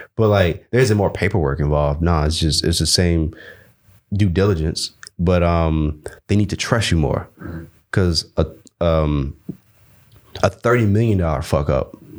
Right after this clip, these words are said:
Speaker 1: different than a five hundred thousand dollar one. You know, it's just different. There's just different players involved. Um, but no, I mean, due diligence, though, is about the same, though, surprisingly enough.
Speaker 2: So where your company's at right now, financially, everything you have going on,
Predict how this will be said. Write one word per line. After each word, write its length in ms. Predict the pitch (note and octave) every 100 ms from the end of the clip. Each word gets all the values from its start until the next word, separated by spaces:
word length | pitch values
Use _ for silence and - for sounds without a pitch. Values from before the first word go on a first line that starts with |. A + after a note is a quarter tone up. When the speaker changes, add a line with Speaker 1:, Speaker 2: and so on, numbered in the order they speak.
| - - _ _ _ _ _ - - - - -
Speaker 1:
different 260 | A2 A2
than 100 | G2+
a 40 | F2+
five 220 | G2+ G2+
hundred 220 | F#2+ F2
thousand 260 | F2 D#2 D2
dollar 220 | A#1+ A#1+
one. 360 | A1+ F2+ - - -
You 60 | F2
know, 100 | D#2+
it's 100 | E2
just 180 | E2+ F2+
different. 360 | E2 - - - - - - _
There's 400 | E2+ F2+ E2+ D#2+
just 220 | D#2+ F2
different 260 | G#2 G#2+ A2
players 320 | G#2 E2 C#2+
involved. 480 | D2+ C#2+ - F#2 - - _ _ - _
Um, 720 | F2+ F2 E2+ E2 D#2 D2 D2 - _ - _ _
but 100 | F#3+
no, 60 | C4
I 100 | F#2
mean, 340 | A#2 G2+ - - B2
due 120 | D3+
diligence, 400 | C3+ E3 G2 F2
though, 120 | E2+
is 80 | E2+
about 180 | F#2 -
the 60 |
same, 260 | - G2+ D2+
though, 280 | C#2 D#2+ - - _ -
surprisingly 460 | - F2+ D#2 D#2
enough. 260 | D2+ D2+ D2 - - - - - - -
Speaker 2:
So 240 | - C#3+ C3+
where 100 | D#3
your 120 | E3
company's 260 | E3 D#3+ C3+
at 140 | A#2
right 140 | A2+ A2
now, 280 | G#2+ G#2
financially, 640 | G2+ G2+ A2 A2+ A#2 A2+ G#2
everything 200 | G#2 G#2
you 60 | G2+
have 80 |
going 180 | G2+ F#2+
on, 400 | F#2+ F2+ F2+ F2+